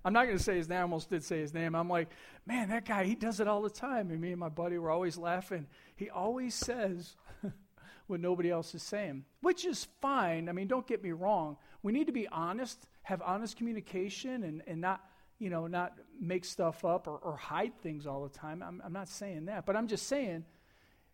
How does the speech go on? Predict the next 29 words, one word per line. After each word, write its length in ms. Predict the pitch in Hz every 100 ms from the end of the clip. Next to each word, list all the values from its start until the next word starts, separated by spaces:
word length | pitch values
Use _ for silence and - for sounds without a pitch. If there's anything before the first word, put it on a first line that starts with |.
| _
in 120 | 180 170
social 480 | - 240 226 214
media, 540 | 175 190 262 233 170 160
it's 200 | 170 -
so 320 | - 196 180 -
easy 760 | 214 254 240 165 160 151 160 - -
just 240 | 202 -
to 80 | 175
detonate 520 | 156 190 190 170 165
that 200 | 160 147
bomb 240 | 151 143
and 140 | 139 131
walk 240 | 127 127
away. 260 | 127 104 104 _ _ _ _ _ _ _ _ _ _ _ _ _ - -
I 180 | 226
just 240 | 269 240 -
think 180 | 214 196
we 100 | 190
need 140 | 185
to 60 | 160
be 120 | 165
careful 500 | - 185 196 - 175
debating 500 | 156 143 170 175 151
that 220 | 143 143
way, 260 | 151 147 147
because 600 | 147 - 165 160 156 - - - _ _ _ -
proving 540 | - 254 285 294 277 269 -
your 380 | 185 214 220 208
point 560 | - 233 214 170 170